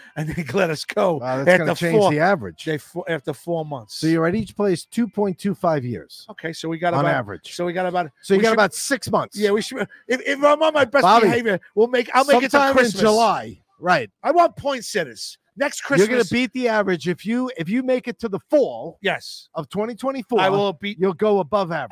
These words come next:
Speaker 1: And, and because of that, I will offer Bobby Lacera point setters,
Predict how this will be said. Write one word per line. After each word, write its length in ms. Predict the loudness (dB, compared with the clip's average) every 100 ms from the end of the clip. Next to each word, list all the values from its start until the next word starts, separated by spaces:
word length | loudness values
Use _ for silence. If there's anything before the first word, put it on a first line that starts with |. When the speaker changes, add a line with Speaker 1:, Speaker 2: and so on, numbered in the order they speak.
| -4
Speaker 1:
And, 180 | -4 -6
and 100 | -6
because 380 | -6 -2 -2 -2
of 140 | -2
that, 320 | 0 0 -2 -4
I 160 | -2
will 240 | -2 -4 -2
offer 300 | -2 -4 -6
Bobby 400 | 0 0 0 -4
Lacera 680 | -4 -4 0 0 -2 -6 -10 _ _ _
point 280 | 0 2 2 -4
setters, 540 | -6 -4 -8 -14 -20